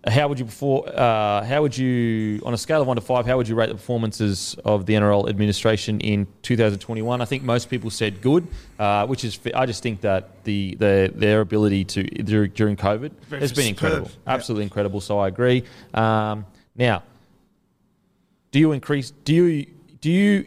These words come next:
Speaker 1: support the increased use of the sin bin for fair play? Sixty-six percent said yes, thirty-one percent said no, don't care, three percent.
Speaker 2: Yeah, well, I'm a bit, you,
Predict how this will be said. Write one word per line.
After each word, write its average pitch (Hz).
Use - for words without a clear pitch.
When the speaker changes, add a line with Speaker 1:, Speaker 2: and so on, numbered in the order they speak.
Speaker 1:
support 143
the 127
increased 117
use 120
of 104
the 101
sin 110
bin 110
for 101
fair 95
play? 92
Sixty-six -
percent -
said 101
yes, 143
thirty-one 117
percent 101
said 101
no, 120
don't 110
care, 104
three 95
percent. -
Speaker 2:
Yeah, 127
well, 165
I'm 190
a 170
bit, 170
you, 147